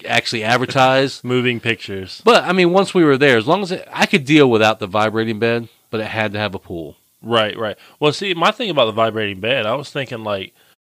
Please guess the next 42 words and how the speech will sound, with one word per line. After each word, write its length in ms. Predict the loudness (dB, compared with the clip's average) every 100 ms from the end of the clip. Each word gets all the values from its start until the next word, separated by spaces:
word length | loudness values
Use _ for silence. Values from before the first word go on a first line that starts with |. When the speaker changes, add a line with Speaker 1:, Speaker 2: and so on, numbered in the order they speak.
| _
Speaker 2:
could 100 | -12
I 100 | -10
get 200 | -8 -6
off 320 | -2 -2 -4 -10
if 160 | -12
I 60 | -10
put 240 | -10 -10
my 120 | -10
dick 280 | -10 -12 -10
in 120 | -10
between 300 | -10 -10 -10
the 60 | -10
mattress 420 | -10 -12 -14 -14
and 100 | -12
the 60 | -8
box 260 | -6 -6 -6
spring? 360 | -8 -6 -4
Speaker 1:
And 140 | -4 -2
see, 180 | 0 0
I 60 |
wonder 220 | 0 0 -2
how 80 | -4
many 120 | -4
people 240 | -4 -4
actually 260 | -6 -8 -10
did 220 | -10 -8
that. 180 | -12 -10
Speaker 2:
You 120 | -10
know, 180 | -6 -6
and 60 | -6
it's 120 | -10
like, 140 | -12 -10
<laughs> 1080 | -10 -8 -10 -10 -10 -8 -4 -4 -2 -4 -4 -8 -14 -16 -20 -20 -20 _ -20 -20 -20 _ 4
Speaker 1:
I 60 |
don't 120 | 6
know. 100 | 6
I 120 | 4 4
never 240 | 4 4
really 200 | 2 2
got 320 | 2 2 2
it. 200 | -2 -4
Like, 380 | 0 0 0 -12